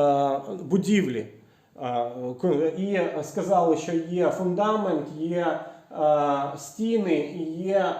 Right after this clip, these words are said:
дах. Тож фундамент, низ, функціон-, в-, е, відповідає за функціональність та стиль. Це підошва, каблук, устілка. Далі за надійність та довговічність відповідає підносок,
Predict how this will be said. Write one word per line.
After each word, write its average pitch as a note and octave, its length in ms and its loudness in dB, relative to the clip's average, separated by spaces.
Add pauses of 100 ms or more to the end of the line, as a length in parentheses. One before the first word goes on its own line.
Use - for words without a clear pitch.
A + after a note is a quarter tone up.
(140)
дах. - 460 2 (380)
Тож G3+ 240 4 (520)
фундамент, F#3 680 2
низ, F#3 320 2 (580)
функціон-, G3+ 680 0
в-, E3 300 2
е, D#3+ 200 6
відповідає F3+ 760 2
за F3+ 160 0
функціональність F3+ 1300 -2
та F#3+ 140 -2
стиль. E3 460 -6 (320)
Це E3 140 -4
підошва, G3 580 0
каблук, F3+ 640 -2
устілка. E3 600 -6 (420)
Далі D3+ 520 2 (120)
за F#3+ 200 -2
надійність G3 800 -2
та F#3+ 500 -2
довговічність F3 840 -2
відповідає E3+ 880 0
підносок, F3 720 0